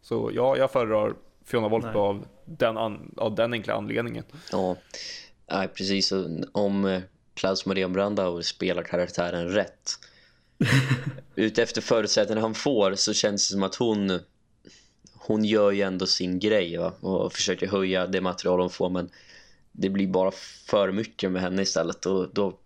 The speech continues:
Speaker 3: blir det bara konstigt. Och, eh, Fiona Volpe är ju så perfekt avvägd i varenda scen, så att det är ju helt otroligt.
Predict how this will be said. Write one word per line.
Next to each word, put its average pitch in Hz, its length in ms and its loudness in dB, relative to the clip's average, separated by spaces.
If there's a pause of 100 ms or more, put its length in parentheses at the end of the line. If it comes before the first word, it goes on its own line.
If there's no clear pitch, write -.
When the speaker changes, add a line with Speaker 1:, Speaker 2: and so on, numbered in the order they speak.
(120)
Speaker 3:
blir 107 100 0
det 95 80 2
bara 92 120 0
konstigt. - 680 -4 (480)
Och, - 360 -6
eh, 90 340 2
Fiona 98 300 0
Volpe 101 360 0
är 92 40 2
ju 90 60 0
så - 140 -6
perfekt - 580 -4
avvägd 90 580 0
i - 20 0
varenda 92 380 0
scen, 92 380 0
så - 120 0
att - 80 -8
det 90 80 0
är 90 180 4
ju 90 80 0
helt 90 300 -4
otroligt. 92 580 -2